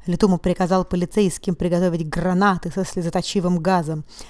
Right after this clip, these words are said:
Капитану хотелось во что бы то ни стало избежать кровопролития. Несколько мгновений спустя, когда барьеры вокруг арены в нескольких местах были уже сметены, и разгорячённые поклонники корриды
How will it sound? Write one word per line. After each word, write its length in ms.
Капитану 380
хотелось 460
во 100
что 260
бы 80
то 80
ни 100
стало 340
избежать 600
кровопролития. 920
Несколько 500
мгновений 520
спустя, 500
когда 280
барьеры 460
вокруг 380
арены 380
в 100
нескольких 540
местах 460
были 180
уже 200
сметены, 680
и 80
разгорячённые 720
поклонники 720
корриды 540